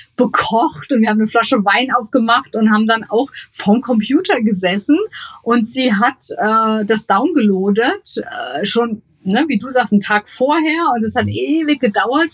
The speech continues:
und dann haben wir uns diese Scheißkopien angeguckt und waren so selig, aber das war halt echt immer das Highlight. Also Buffy und Angel und ich bin so froh, dass es, ähm, dass Buffy, ich weiß gar nicht, ob Angel, ob das Buffy momentan auf Disney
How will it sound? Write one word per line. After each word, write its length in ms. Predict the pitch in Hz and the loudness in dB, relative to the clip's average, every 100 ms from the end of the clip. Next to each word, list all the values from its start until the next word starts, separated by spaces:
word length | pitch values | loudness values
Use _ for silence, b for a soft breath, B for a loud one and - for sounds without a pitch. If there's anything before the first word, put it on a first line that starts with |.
| B B - | B B -2
und 80 | |
dann 160 | 214 220 | 2 2
haben 140 | 247 | 2
wir 140 | 269 240 | 0 0
uns 180 | 220 - | -6 -4
diese 380 | 233 226 220 214 B B B _ | -4 -2 -2 -6 B B B _
Scheißkopien 1300 | - - 254 359 508 - - 196 - - 214 208 214 | -4 0 2 0 -2 -10 -2 -2 -2 -2 2 2 2
angeguckt 840 | - 196 226 277 - - 339 - | 0 0 0 -2 -4 0 0 0
und 140 | 233 226 | -2 0
waren 200 | 220 226 | 2 2
so 200 | 233 302 | 2 2
selig, 720 | 269 202 262 311 214 277 - | 2 2 2 2 2 0 0
aber 180 | 202 196 | -2 -2
das 280 | 202 208 - | -2 -4 0
war 220 | 214 208 | 0 2
halt 180 | 208 202 | 0 -2
echt 320 | 196 185 - | -6 -6 -2
immer 160 | 208 202 | 0 0
das 180 | 196 | -4
Highlight. 320 | 190 202 180 B B - | -4 -4 -4 B B -2
Also 180 | 208 | 0
Buffy 420 | 196 247 233 - 254 | 0 -2 -4 0 0
und 120 | 240 | 0
Angel 300 | 233 226 233 | 0 0 0
und 100 | 233 | -2
ich 120 | 220 | -2
bin 160 | 247 214 | 2 2
so 140 | 269 | 2
froh, 420 | - - 240 294 B B B | -4 -2 0 0 B B B
dass 240 | 220 220 233 | -2 0 -2
es, 260 | 214 - - | -6 -6 -2
ähm, 540 | 196 196 196 196 196 _ | 0 2 2 0 -4 _
dass 240 | 220 208 - | 0 0 0
Buffy, 400 | 226 269 349 349 | -2 2 2 2
ich 120 | - | 0
weiß 140 | 185 | 0
gar 80 | 202 | 0
nicht, 100 | 180 | -2
ob 60 | 185 - | -2 0
Angel, 480 | 202 240 277 285 - | 2 4 2 2 0
ob 160 | 214 202 - | -2 -2 0
das 200 | 214 - | 0 2
Buffy 320 | 226 220 262 | 0 2 0
momentan 680 | 226 208 208 - 208 208 - | 4 4 2 0 2 2 0
auf 180 | 196 - | -4 0
Disney 640 | 233 214 247 240 247 | 0 2 2 0 -2